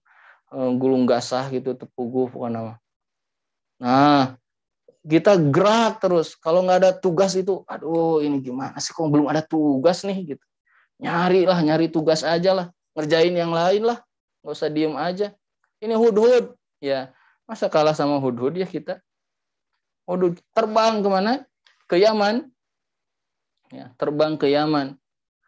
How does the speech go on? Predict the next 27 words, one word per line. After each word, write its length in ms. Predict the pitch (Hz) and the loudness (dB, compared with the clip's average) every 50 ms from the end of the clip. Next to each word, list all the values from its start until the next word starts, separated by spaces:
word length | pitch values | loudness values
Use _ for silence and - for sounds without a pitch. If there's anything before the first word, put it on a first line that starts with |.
| _ _ _ _ - | _ _ _ _ -12
Maka 240 | 135 131 - 143 139 | -8 -4 -2 -2 0
belajar, 720 | 135 127 123 123 123 123 123 135 135 135 135 135 131 131 | 0 2 2 2 0 0 0 0 0 2 0 0 0 -2
belajar, 480 | 123 123 120 117 117 113 120 123 127 123 | -2 -4 -4 -4 -4 -4 -4 -4 -4 -4
belajar 480 | 123 123 120 113 113 117 123 123 127 | -4 -4 -4 -6 -6 -6 -8 -8 -8
dari, 400 | 120 113 110 120 131 156 190 - _ _ _ _ _ _ _ _ _ _ _ _ _ _ _ _ _ _ _ _ _ _ 131 | -8 -10 -6 -4 -4 -4 -4 -6 _ _ _ _ _ _ _ _ _ _ _ _ _ _ _ _ _ _ _ _ _ _ 0
dari 240 | 127 123 120 117 | 0 2 2 0
Hudhud. 640 | 113 - 120 117 113 107 110 117 117 117 117 113 117 - _ _ _ _ - - _ | -2 -2 -4 -4 -4 -4 -4 -2 0 0 0 -2 -4 -6 _ _ _ _ -20 -20 _
Ya, 400 | - 110 107 101 95 107 113 117 - _ | -16 -14 -12 -12 -14 -14 -18 -20 -14 _
belajar 400 | - 123 123 123 123 135 131 127 | -2 0 0 2 2 0 0 2
dari 160 | 117 117 123 | 0 0 0
mana? 320 | 123 120 127 147 180 214 - _ _ _ _ _ - | 0 2 0 0 0 -2 -6 _ _ _ _ _ -4
Dari 160 | 123 123 127 | -2 0 0
Hudhud. 560 | 123 127 135 139 143 139 156 165 156 156 - _ _ _ _ _ _ _ _ _ - | 0 0 -2 -2 0 2 2 2 2 0 -6 _ _ _ _ _ _ _ _ _ 0
Hudhudnya 480 | 226 254 220 233 240 220 196 233 226 | 0 2 2 2 2 0 0 -2 0
balik 480 | 190 185 175 180 190 202 214 208 196 202 | 0 2 2 2 2 2 2 0 -2 -4
kemana? 480 | - 165 160 151 147 160 185 233 262 - _ _ _ _ _ _ _ _ _ _ _ _ | -6 -6 -4 -4 -4 -4 -4 -6 -8 -12 _ _ _ _ _ _ _ _ _ _ _ _
Eh, 160 | - 143 147 151 | -8 -6 -2 0
datang 400 | 156 160 160 - 165 156 156 156 | 2 0 2 0 0 -2 0 0
ke 160 | 165 156 151 | 0 0 2
Yaman, 320 | 147 143 143 147 147 147 | 0 0 -2 -2 -2 -2
melihat 400 | 143 139 139 147 151 147 - - | -2 -2 -2 -2 -4 -6 -6 -6
kondisinya. 640 | 143 139 139 135 - 147 143 143 143 143 139 135 120 | -6 -6 -6 -6 -6 -4 -4 -2 -2 -2 -4 -4 -4
Ada 320 | 131 165 170 185 190 190 | -4 -2 0 0 0 0
rasa 140 | 185 - 214 202 185 | -2 -2 -2 -4 -2
apa? 320 | - 170 175 196 208 208 - _ _ - | -2 -4 -4 -4 -4 -6 -10 _ _ -12
Rasa 320 | - 160 160 - - 185 | -10 -10 -8 -8 -8 -10
cemburu, 640 | - - 180 160 147 151 170 190 190 190 175 151 | -8 -4 -2 0 2 4 4 6 6 4 2 0